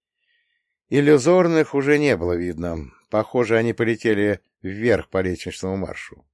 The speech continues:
Возле робота на полу лежало несколько магов и стрелков-британцев, хотя еще трое оставались в строю. Но робот... Убрать его внутренним взрывом слишком велика честь,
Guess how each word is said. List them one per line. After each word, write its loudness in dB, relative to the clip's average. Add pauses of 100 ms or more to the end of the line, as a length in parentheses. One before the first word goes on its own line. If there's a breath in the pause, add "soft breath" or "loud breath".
(920)
Возле 6
робота 4
на -2
полу 2
лежало 2
несколько -2
магов 2
и -2
стрелков-британцев, -4 (640 soft breath)
хотя 4
еще 2
трое 0
оставались 0
в -10
строю. -2 (640)
Но 0
робот... -4 (960)
Убрать 4
его 2
внутренним 0
взрывом 2
слишком -4
велика 0
честь, -8